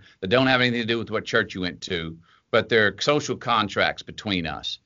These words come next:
um, that I can expect from you and you can expect from me and we can each expect from ourselves.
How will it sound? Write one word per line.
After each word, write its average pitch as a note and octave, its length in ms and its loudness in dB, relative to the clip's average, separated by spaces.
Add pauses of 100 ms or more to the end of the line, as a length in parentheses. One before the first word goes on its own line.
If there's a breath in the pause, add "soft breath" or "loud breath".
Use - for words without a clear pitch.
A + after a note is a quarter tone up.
(300)
um, F2 440 0
that F#2+ 220 -2 (160)
I A#2+ 120 4
can B2+ 120 -6
expect A#2 380 -2
from G#2+ 140 -6
you G#2+ 160 -2
and G2 100 -2
you A2+ 100 -4
can G2+ 120 -8
expect G2+ 380 0
from G2 120 -4
me G2+ 180 0
and F#2+ 120 -6
we G2+ 100 -4
can G2 120 -2
each F#2 200 -4
expect - 360 -4
from F#2+ 160 -2
ourselves. D#2 560 -2